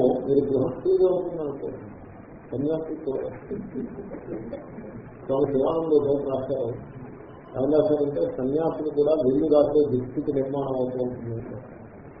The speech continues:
నార్త్ ఇండియాలో మరీ ఎక్కువ వెళ్ళిపోవాలి. ఆ, విజయాసనం సౌత్ ఇండియాలో ఉండొచ్చు.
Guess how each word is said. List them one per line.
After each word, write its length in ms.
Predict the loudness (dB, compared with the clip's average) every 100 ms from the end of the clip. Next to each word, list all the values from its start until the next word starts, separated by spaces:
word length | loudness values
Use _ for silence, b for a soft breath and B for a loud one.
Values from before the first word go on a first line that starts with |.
| -18 -18 -18 -16 -4
నార్త్ 320 | 0 2 2 0
ఇండియాలో 300 | 4 4 6
మరీ 300 | 6 10 10
ఎక్కువ 160 | 10 6
వెళ్ళిపోవాలి. 380 | 4 2 -4 -6 -10 -14 -16 -18 -18 -18 -18 -18 -18 -18 -18 -18 -14 -4
ఆ, 80 | 0 0 -2 -4 -6 -4
విజయాసనం 580 | 6 10 10 10 4 2
సౌత్ 380 | 0 0 0 4
ఇండియాలో 260 | 6 8
ఉండొచ్చు. 580 | 8 6 4 2 2 -2